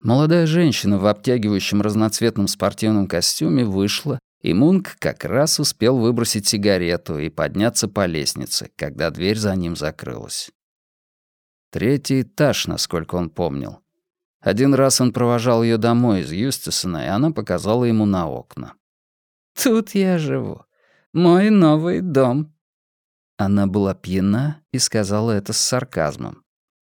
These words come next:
«Дом». Прозвучало это так, словно на самом деле она так не думает. Тяжело дыша, Мунк поднялся на третий этаж.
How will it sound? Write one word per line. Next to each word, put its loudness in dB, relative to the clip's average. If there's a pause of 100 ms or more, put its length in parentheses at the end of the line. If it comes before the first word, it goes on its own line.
(320)
«Дом». 0 (840)
Прозвучало 0
это 0
так, -4
словно 2
на 2
самом 0
деле 2
она 2
так -4
не 2
думает. -8 (520)
Тяжело 2
дыша, 0
Мунк 2
поднялся 0
на -2
третий -8
этаж. -12